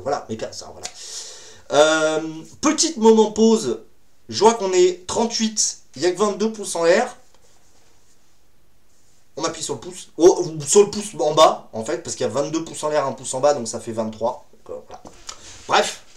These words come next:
donc voilà, bon, Xiaomi, un petit coup de âpre.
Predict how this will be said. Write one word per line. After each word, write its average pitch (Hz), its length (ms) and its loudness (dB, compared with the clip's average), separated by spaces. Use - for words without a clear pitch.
donc 214 160 8
voilà, - 300 6
bon, 147 140 0
Xiaomi, 226 400 8
un 240 120 4
petit - 180 -6
coup 220 140 -4
de 185 160 6
âpre. - 360 4